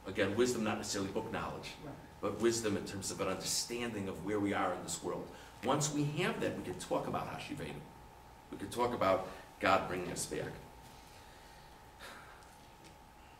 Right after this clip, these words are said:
Speaker 1: So the basic request here is God should bring us to his Torah, he should bring us close to his service.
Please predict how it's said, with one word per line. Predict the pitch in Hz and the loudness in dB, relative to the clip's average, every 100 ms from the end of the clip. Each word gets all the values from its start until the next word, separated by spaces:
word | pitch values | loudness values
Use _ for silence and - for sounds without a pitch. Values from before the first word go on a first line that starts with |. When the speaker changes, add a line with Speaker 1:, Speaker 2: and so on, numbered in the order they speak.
| - - - - - | -18 -18 -16 -16 -4
Speaker 1:
So | - 165 | 6 8
the | 147 | 8
basic | 151 175 180 185 | 8 8 8 6
request | 151 - - - 127 | 2 6 6 6 6
here | 117 127 | 8 8
is | 117 - | 6 4
God | 113 - | 6 8
should | - - | 4 0
bring | 117 127 | 4 6
us | 127 - | 6 2
to | 107 | 0
his | 98 | 0
Torah, | - 156 151 127 117 | 2 8 12 12 10
he | 117 | 8
should | - | 2
bring | 104 92 | 2 2
us | - | 0
close | - 113 - | 6 6 6
to | - | 0
his | 101 101 | -2 0
service. | - 147 143 139 123 123 - | 4 8 10 10 8 6 0